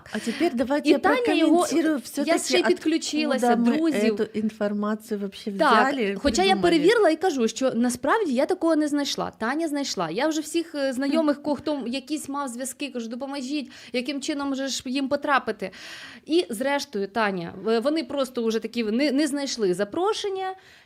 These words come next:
Speaker 2: і полетіли
Speaker 1: Да, на самом деле,
Speaker 2: Сподіваючись на
Speaker 1: э,
Speaker 2: диво.
Speaker 1: вот были, э, это не просто, знаете, паника какая-то, сплетни. Прям когда чекин мы проходили через Визейр, а мы Визейром летели, они даже перед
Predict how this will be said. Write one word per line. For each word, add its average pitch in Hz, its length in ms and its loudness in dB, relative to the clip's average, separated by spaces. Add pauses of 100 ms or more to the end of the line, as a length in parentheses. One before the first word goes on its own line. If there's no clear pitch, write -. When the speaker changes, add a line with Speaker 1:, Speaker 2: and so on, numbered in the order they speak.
(140)
Speaker 2:
і 381 260 2 (260)
полетіли 294 720 -2 (580)
Speaker 1:
Да, 202 180 -4
на 208 100 -2
самом 285 280 -4
деле, 392 280 4
Speaker 2:
Сподіваючись 226 220 0
на - 80 -2
Speaker 1:
э, 202 40 -2
Speaker 2:
диво. 175 180 -4
Speaker 1:
вот 233 180 -6
были, 226 320 -2
э, 180 460 -4
это 208 340 -4 (220)
не 214 120 -2
просто, 254 360 -4
знаете, 240 300 -8
паника 254 480 -4
какая-то, 202 560 -6
сплетни. 226 540 -6 (160)
Прям 226 240 -4
когда 214 400 -4
чекин 196 520 -8
мы 220 100 -4
проходили 240 640 -6
через 233 380 -6
Визейр, 208 500 -4
а 190 100 -8
мы 196 120 -6
Визейром 190 460 -6
летели, 277 320 -6 (400)
они 202 240 -2
даже 202 400 -4
перед 233 300 -12